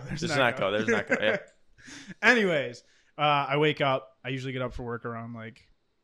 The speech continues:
Speaker 1: five thirty, six. And, um, I hear just, like,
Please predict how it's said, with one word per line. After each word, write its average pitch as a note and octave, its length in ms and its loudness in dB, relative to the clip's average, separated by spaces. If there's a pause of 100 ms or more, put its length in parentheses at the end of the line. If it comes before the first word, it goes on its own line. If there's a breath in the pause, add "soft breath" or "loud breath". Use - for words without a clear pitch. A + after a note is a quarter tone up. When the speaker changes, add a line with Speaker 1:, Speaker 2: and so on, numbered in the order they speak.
(520)
Speaker 1:
five A2 340 -14
thirty, A#2 280 -12
six. A#2 460 -12 (1400 loud breath)
And, B2 320 -8
um, A#2+ 680 -10 (580)
I B2 80 -14
hear A#2+ 200 -8
just, A#2+ 240 -16
like, A#2 360 -16